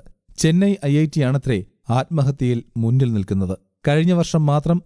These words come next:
രണ്ട് മലയാളി കുട്ടികളടക്കം നാലു പേരാണ് സമ്മർദ്ദം താങ്ങാനാവാതെ ഇവിടെ ജീവനൊടുക്കിയത്. കഠിന പരിശ്രമത്താൽ പ്രവേശന കടമ്പ കടന്ന്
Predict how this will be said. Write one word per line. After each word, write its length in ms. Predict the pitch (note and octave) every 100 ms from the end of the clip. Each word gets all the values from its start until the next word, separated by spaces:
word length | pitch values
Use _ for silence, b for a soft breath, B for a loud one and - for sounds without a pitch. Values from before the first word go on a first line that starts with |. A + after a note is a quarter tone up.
| C3+
രണ്ട് 280 | C3+ D#3
മലയാളി 380 | D#3+ C3+ D3 D#3+
കുട്ടികളടക്കം 720 | D#3 C3 C#3+ C#3 B2+ B2+ B2+
നാലു 280 | B2 B2 D3+
പേരാണ് 460 | C#3 B2+ A#2+ A#2 F#2 _ _ -
സമ്മർദ്ദം 580 | - C3 C#3+ D3 C#3+ B2
താങ്ങാനാവാതെ 760 | B2+ C#3 D3 C3 A#2+ A#2+ A2+ - -
ഇവിടെ 260 | A2 A#2 -
ജീവനൊടുക്കിയത്. 680 | A2 G#2+ A2 G#2+ F#2 G2+ F#2+ - _ - D#3
കഠിന 260 | D#3 G3
പരിശ്രമത്താൽ 720 | F#3 D#3 C#3+ D#3+ D#3+ D#3 C3+ - _ -
പ്രവേശന 400 | C3+ D#3 D#3 E3
കടമ്പ 300 | D3+ C#3+ C#3+
കടന്ന് 540 | C3 C3 B2 - _